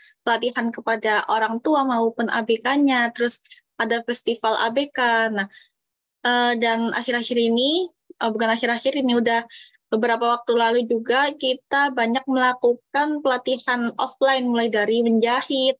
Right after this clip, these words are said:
terus memberikan pelatihan kepada para orang tua untuk, eh,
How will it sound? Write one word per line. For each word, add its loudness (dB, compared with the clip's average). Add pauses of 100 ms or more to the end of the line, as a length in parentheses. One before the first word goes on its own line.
terus 0 (380)
memberikan 0
pelatihan -2
kepada -2
para 0
orang 0
tua 2
untuk, -2 (720)
eh, 4